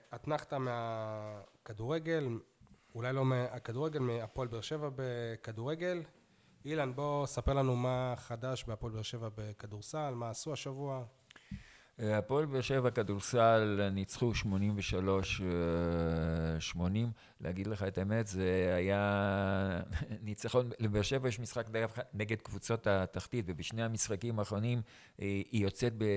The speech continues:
Speaker 2: בשן ועין, היא מנצחת. אתה יודע, מצד אחד אתה יכול להגיד, "וואי, איזה יופי של ניצחון", אבל זה כל כך קשה, זה כל כך, אה,
Speaker 1: שמע, קשה, קשה, קשה, אבל מכבי תל אביב בכדורגל נופלת בדיוק על הדברים האלה, והפועל באר שבע לא.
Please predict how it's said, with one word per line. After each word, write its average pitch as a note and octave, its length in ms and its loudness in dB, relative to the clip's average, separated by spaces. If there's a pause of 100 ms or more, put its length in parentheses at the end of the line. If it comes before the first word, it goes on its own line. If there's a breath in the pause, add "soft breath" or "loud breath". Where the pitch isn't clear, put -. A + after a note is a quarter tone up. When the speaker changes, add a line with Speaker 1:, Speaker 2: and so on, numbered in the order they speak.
(280)
Speaker 2:
בשן A#2 400 2
ועין, G2+ 300 2
היא F2+ 80 -2
מנצחת. F#2+ 640 0
אתה G#2+ 80 -4
יודע, A2+ 140 2
מצד A2 300 -2
אחד A2 160 0
אתה A2 140 -4
יכול G#2+ 140 0
להגיד, G2 200 -2
"וואי, G#2 240 -2
איזה G2+ 160 -8
יופי G2+ 260 -2
של G2+ 100 -8
ניצחון", G2+ 500 -4 (360 loud breath)
אבל E2+ 180 -4
זה F2 120 -6
כל F2+ 260 -2
כך A#2+ 200 0
קשה, G#2+ 460 -2
זה F2+ 120 -6
כל F2 220 -6
כך, A#2 340 -2
אה, G#2 720 2
Speaker 1:
שמע, C#3+ 220 4
קשה, - 340 4
קשה, D3 260 4
קשה, D3 260 2
אבל C3 120 4
מכבי C3+ 300 2
תל B2+ 100 -2
אביב C3 200 0
בכדורגל B2+ 520 2
נופלת A#2 360 2
בדיוק B2+ 260 0
על A#2+ 60 0
הדברים A#2 340 -2
האלה, D3+ 200 -2
והפועל G#2 260 -4
באר A2+ 80 -6
שבע C#3+ 240 -6
לא. C3+ 120 -4